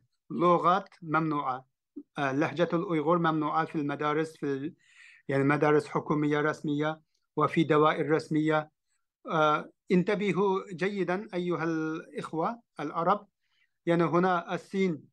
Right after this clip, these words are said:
يعني أهم سياساتها، يعني، يعني فلسفة الصين: "من لم يكن من قبيلتي فهو عدوي". هذا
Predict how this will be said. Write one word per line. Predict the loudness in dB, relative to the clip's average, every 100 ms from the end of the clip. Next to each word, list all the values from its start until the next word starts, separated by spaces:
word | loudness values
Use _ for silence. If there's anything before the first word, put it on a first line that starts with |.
| _ _ _ _ _ _ _ _ -6
يعني | -4 -2 -2
أهم | 0 2 0
سياساتها، | 0 -2 0 -2 -2 -2 -2 -4 _ _ _ _
يعني، | -6 -4 -4 -6 -12 _ _ _ _
يعني | -8 -4 -4 -4
فلسفة | 0 0 0 -2 -2
الصين: | -6 -2 2 2 0 -12 _ _ -2
"من | 0 2
لم | 0 0
يكن | -2 0 2 2 -2 _ _ -18 -16 -4
من | -2 -2
قبيلتي | -2 -2 0 0 0 0 0 -2 _ _
فهو | -4 -2 0 0
عدوي". | 0 -2 -6 -8 -8 -10 -12 _ _ -2
هذا | 0 4 4 4 2